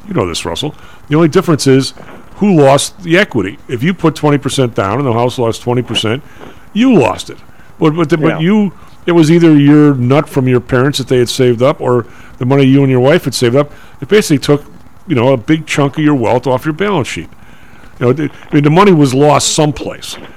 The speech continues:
Speaker 1: So, so if you had to go to Tulsa, guess what? Now you don't have a down payment.
Speaker 2: Yeah.
Speaker 1: And, and you're screwed. Well,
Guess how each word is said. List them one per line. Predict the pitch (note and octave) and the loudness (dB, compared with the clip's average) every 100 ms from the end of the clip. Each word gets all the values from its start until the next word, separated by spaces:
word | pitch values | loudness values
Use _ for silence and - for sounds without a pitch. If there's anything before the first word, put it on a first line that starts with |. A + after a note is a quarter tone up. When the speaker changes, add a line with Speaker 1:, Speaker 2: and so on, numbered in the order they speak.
| - - | -20 -8
Speaker 1:
So, | - C#3+ C3+ - - - - - - - - | 2 4 2 -2 -20 -20 -20 -20 -20 -20 -10
so | - D3 | 0 2
if | A#2+ | 4
you | E3+ | 4
had | F#3+ | 4
to | C#3 | 4
go | C#3+ | 4
to | B2+ | 2
Tulsa, | D#3 F#3 - B2+ | 0 0 0 -2
guess | C#3+ - | -2 -2
what? | E3+ | -2
Now | A2 C3 | 0 0
you | C3+ C3+ | 2 2
don't | B2+ | 2
have | D3+ G#3 | 0 0
a | |
down | A2 E2+ | -4 -6
payment. | E2 E2 D#2+ B2 - - - - - - - - | -10 -12 -12 -14 -16 -20 -20 -20 -20 -20 -20 -10
Speaker 2:
Yeah. | A3 E3 - | -6 -6 -4
Speaker 1:
And, | A#2+ B2 - - - | -4 -4 -10 -12 -2
and | B2+ | 0
you're | C#3 C3 | 2 0
screwed. | - A3+ A#2+ - | 0 0 0 -2
Well, | C#3 C3+ | -2 -2